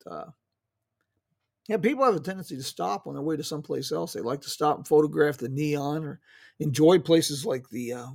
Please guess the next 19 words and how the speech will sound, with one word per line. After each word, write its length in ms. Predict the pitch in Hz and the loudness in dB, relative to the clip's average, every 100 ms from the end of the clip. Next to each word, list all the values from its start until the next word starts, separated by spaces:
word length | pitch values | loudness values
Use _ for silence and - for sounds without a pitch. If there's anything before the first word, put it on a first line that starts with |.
| 220 | -10
magical 520 | 139 165 180 143 143 | 0 2 2 0 -2
little 260 | 147 139 | -2 -2
Roadrunner 720 | 147 156 165 139 156 151 135 127 _ _ | 4 4 4 0 0 0 -6 -10 _ _
Lodge 640 | 139 139 165 156 113 - - _ _ _ _ _ - | -6 0 2 2 -2 -8 -20 _ _ _ _ _ -16
that, 200 | 143 - | -14 -10
uh, 220 | 117 80 - _ _ | -10 -12 -18 _ _
David 400 | 127 151 170 131 123 | 0 0 2 -2 -4
Brenner 340 | 139 156 127 | -6 -6 -8
has 120 | 127 | -10
worked 300 | 131 135 - | -8 -8 -8
so 320 | - 180 196 | -12 -6 -6
hard 500 | 156 - 196 185 135 | -8 -10 -4 0 0
to 60 | - | -4
convert 560 | - 151 127 156 175 170 | -14 -12 -4 -2 -2 -6
into 580 | 131 147 147 135 123 120 | -10 -10 -10 -8 -6 -6
a, 120 | 101 - _ _ _ _ _ _ _ _ _ _ _ | -8 -12 _ _ _ _ _ _ _ _ _ _ _
almost 500 | - 254 330 190 135 | 0 0 4 2 2
a, 100 | - 123 | -2 -10
a, 80 | 131 | -10